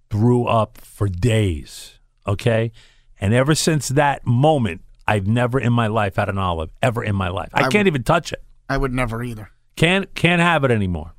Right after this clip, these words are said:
Speaker 2: You're reminding me of something. I was in bed for the last four days because I had bad sushi at the beginning of the week.
Speaker 1: Really?
Speaker 2: Yeah, I'm complete.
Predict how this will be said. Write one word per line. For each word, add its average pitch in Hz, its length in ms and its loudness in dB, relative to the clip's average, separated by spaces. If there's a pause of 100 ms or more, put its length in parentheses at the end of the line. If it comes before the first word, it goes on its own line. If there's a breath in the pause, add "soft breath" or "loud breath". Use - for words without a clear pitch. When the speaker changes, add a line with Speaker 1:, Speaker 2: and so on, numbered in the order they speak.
(140)
Speaker 2:
You're 156 180 -2
reminding 143 420 -2
me 110 120 -10
of 117 80 -16
something. 117 240 -8
I 135 80 0
was 147 120 -2
in 139 140 0
bed 127 320 -2
for 139 140 -14
the 139 100 -10
last 131 320 -8
four 151 220 -2
days 131 340 -4
because 123 320 -8
I 123 60 -4
had 123 180 -8
bad 131 280 -4
sushi 131 520 -4 (220)
at 131 100 -6
the 143 80 -6
beginning 131 420 -2
of 127 80 -2
the 123 80 -4
week. 135 380 -4
Speaker 1:
Really? 151 500 2
Speaker 2:
Yeah, 123 240 -2
I'm 135 260 0
complete. 139 420 -2